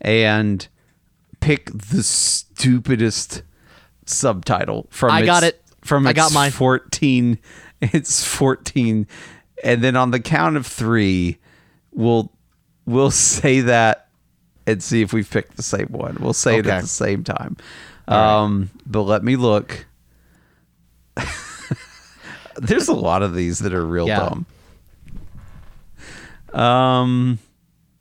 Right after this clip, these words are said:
Speaker 1: I'm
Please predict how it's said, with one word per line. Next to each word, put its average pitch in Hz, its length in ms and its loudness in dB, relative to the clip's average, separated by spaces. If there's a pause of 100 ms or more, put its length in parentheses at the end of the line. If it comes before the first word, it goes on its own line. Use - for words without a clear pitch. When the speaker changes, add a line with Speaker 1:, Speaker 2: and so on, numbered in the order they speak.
(3250)
Speaker 1:
I'm 165 600 2